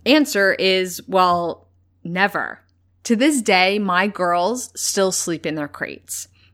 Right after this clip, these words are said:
There are many, many reasons to continue your dog's crate training throughout their adulthood, to keep them used to their crate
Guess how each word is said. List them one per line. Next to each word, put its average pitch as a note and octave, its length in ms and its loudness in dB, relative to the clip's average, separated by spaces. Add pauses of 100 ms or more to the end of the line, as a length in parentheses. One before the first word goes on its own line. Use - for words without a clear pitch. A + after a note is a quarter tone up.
(100)
There A3 340 4
are F#3 420 4
many, G3 680 2
many G3 320 4
reasons G3+ 680 0
to - 220 -2
continue A3+ 960 6
your G#3+ 240 4
dog's F3+ 500 4
crate A#3+ 320 0
training F#3+ 480 -6
throughout E3+ 580 -2
their E3 200 -2
adulthood, - 580 -8 (320)
to - 140 6
keep E4+ 400 4
them D#4+ 180 6
used A#3 380 6
to A3 100 -2
their G3 180 2
crate F3 720 -2